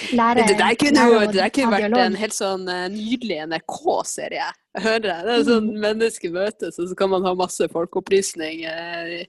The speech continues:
Speaker 2: samtidig. Så, eh, det,
Speaker 1: Ja, ja,
Speaker 2: det,
Speaker 1: ja.
Speaker 2: det tenker jeg kunne blitt veldig sånn fin, fin, eh, fint for flere å ta del i. Men dere, eh,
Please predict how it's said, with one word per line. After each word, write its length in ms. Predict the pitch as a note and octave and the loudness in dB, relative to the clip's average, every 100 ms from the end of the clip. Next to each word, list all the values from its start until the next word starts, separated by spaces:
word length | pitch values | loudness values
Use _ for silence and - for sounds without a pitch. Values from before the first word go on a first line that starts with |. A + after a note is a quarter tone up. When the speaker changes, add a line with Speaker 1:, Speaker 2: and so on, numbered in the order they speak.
| _ - - _ | _ -20 -20 _
Speaker 2:
samtidig. 500 | - F3+ G3 G#3 F3 F3 | -2 2 4 4 2 2
Så, 160 | F#3+ | 2
eh, 400 | F#3 F3+ F3 E3+ D#3+ - | 2 0 -2 -4 -6 -8
det, 180 | G3 F3 F3 | -10 -10 -6
Speaker 1:
Ja, 80 | A3 | -2
ja, 160 | C#4+ | 0
Speaker 2:
det, 140 | B3 F#3 | 2 2
Speaker 1:
ja. 140 | G#3+ G3+ | 2 0
Speaker 2:
det 180 | F3 | 0
tenker 240 | - D4+ A3 | 0 0 0
jeg 100 | G3 | -2
kunne 140 | F#3+ | -4
blitt 180 | F#3 F#3 | -4 -6
veldig 220 | F#3 E3+ | -4 -4
sånn 180 | F3 F3 - | -6 -10 -6
fin, 260 | G3 F3 E3 E3 | -4 -4 -6 -8
fin, 280 | - G3+ F3 | -6 -4 -4
eh, 1300 | D#3+ D#3+ - - - _ _ _ _ - G#3 E3+ E3+ | -6 -8 -12 -20 -20 _ _ _ _ -10 -6 -2 -4
fint 220 | E3+ A#3 - | 0 0 0
for 100 | G3+ | 0
flere 320 | G#3+ G3+ D#3+ | 0 0 0
å 80 | - | 0
ta 100 | G3+ | 0
del 200 | A#3+ D4 | 2 2
i. 100 | F#3+ - | 0 -4
Men 280 | A3+ C4 D#4 | -4 -4 -6
dere, 260 | C4+ C4 C#4 - _ _ | -8 -4 -6 -6 _ _
eh, 100 | B3 | -12